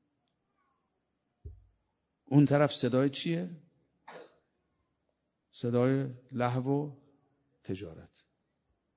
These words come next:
وسعت این وادی لهو و تجارت به وسعت کل حیات مادی است.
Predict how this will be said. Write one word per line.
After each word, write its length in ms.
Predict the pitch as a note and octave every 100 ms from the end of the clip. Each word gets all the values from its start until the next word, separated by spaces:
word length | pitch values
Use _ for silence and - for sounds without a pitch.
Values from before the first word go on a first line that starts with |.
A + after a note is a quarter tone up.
| _ _ _ _ _ _ _ _ _ _ _ _
وسعت 640 | B2 D#3 D3+ - - G#3+ A#3
این 220 | G#3+ G3+
وادی 420 | F#3 F3+ E3 F3
لهو 260 | E3+ D3+ D3+
و 40 |
تجارت 460 | D3 C#3+ D#3+ G3 D#3+
به 60 |
وسعت 460 | D#3+ D3+ - F#3+ G#3
کل 1040 | F#3 - - G#3+ A#3 A#3 A3 A3 G#3+ A3
حیات 460 | E3+ E3 F3 F3+ E3
مادی 440 | C#3+ A#2+ G#2 -
است. 300 | - - -